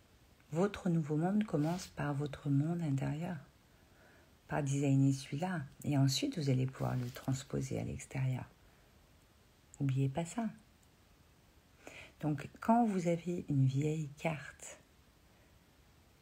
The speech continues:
quand vous vous, vous vous rendez pas compte que vous avez une vieille carte, coucou Patricia, une vieille carte, à un moment donné, ne pourra pas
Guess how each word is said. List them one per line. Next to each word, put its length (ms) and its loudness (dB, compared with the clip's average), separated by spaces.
quand 200 2
vous 200 -2
vous, 640 2
vous 260 -4
vous 80 0
rendez 240 2
pas 160 0
compte 360 -2
que 140 -6
vous 60 0
avez 120 0
une 140 4
vieille 220 0
carte, 500 -6
coucou 280 -8
Patricia, 600 -6
une 60 -2
vieille 240 0
carte, 580 -6
à 100 -4
un 40 0
moment 200 0
donné, 300 0
ne 140 -4
pourra 360 -6
pas 160 -2